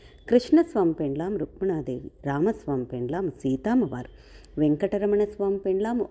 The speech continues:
అలుమేలు మంగమ్మ. ఐదుగురన్న కొలువైతే ఆ కొలువు చేరి కొలువులో కూర్చొని, ఆడవారిలో చేసిన పాపం పరిహారం కావల్లా అంటే,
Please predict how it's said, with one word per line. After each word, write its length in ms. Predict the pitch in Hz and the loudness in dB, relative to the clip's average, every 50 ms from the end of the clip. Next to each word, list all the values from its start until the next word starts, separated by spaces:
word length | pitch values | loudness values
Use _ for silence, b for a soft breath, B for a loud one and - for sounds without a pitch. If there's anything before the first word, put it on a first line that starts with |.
| - | -2
అలుమేలు 420 | 151 147 156 170 208 233 277 311 294 | 0 0 2 4 4 4 4 4 4
మంగమ్మ. 440 | 175 147 131 127 120 123 120 117 - - _ - 139 | 2 0 -2 -4 -6 -8 -10 -10 -14 -16 _ -10 -6
ఐదుగురన్న 600 | 139 143 135 143 131 - 156 190 254 285 233 175 | -4 -4 -4 -4 -6 -6 -4 -2 0 0 0 -2
కొలువైతే 520 | - - 151 147 156 185 196 185 190 160 139 131 | -4 -2 -2 0 0 2 0 0 0 -2 -2 -2
ఆ 80 | 131 120 | -4 -6
కొలువు 320 | 117 - 131 127 147 185 | -6 -6 -4 -4 -4 -4
చేరి 300 | 185 - 151 139 127 127 | -4 -4 -4 -2 -2 -4
కొలువులో 460 | 110 - - 127 127 135 160 160 135 | -6 -4 -4 -2 0 0 2 0 0
కూర్చొని, 520 | 117 - - - - - - 226 262 285 226 - B B B B B B B B | 0 -2 -6 -10 -8 -6 -2 -2 0 0 -2 -4 B B B B B B B B
ఆడవారిలో 640 | 175 170 170 190 240 302 294 294 277 262 240 220 208 196 | 2 4 4 6 4 4 4 4 2 2 2 0 0 0
చేసిన 380 | - 196 185 175 180 - 175 | 0 0 -2 -2 -2 -4 -6
పాపం 400 | 160 - 156 147 147 - - 143 143 | -6 -4 -6 -6 -6 -6 -6 -6 -6
పరిహారం 600 | 139 - 139 143 147 143 151 143 139 135 127 127 | -6 -4 -2 -2 -2 -2 -4 -6 -4 -4 -4 -6
కావల్లా 520 | 120 - - 113 120 127 135 143 135 123 | -8 -6 -6 -6 -4 -2 -2 -2 -2 -4
అంటే, 300 | 117 120 120 - - 127 | -4 -8 -10 -8 -8 -10